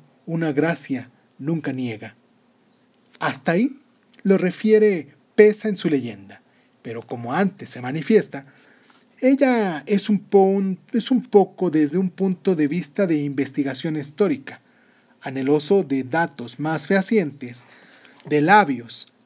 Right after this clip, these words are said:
de segundo capellán de la iglesia de Santa Catarina, el licenciado Mayora, inteligente sacerdote, próximo al doctorado, supe un detalle de suma importancia.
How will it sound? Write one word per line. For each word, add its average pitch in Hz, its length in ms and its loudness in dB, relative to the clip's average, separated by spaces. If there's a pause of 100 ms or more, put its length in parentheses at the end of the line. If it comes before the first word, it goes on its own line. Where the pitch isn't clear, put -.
de 131 380 -2
segundo 156 560 0
capellán 151 500 -2
de 127 100 -4
la 107 100 -10
iglesia 131 500 -2
de 120 120 -6
Santa 170 340 -2
Catarina, 170 600 -2 (420)
el 127 140 -10
licenciado 131 640 -4
Mayora, 127 420 -4 (640)
inteligente 147 680 -2
sacerdote, 156 720 -2 (420)
próximo 208 500 4
al 151 100 -2
doctorado, 127 580 -4 (380)
supe 240 400 4
un 208 300 0
detalle 233 640 -2
de 175 160 -4
suma 220 720 -2
importancia. - 920 -6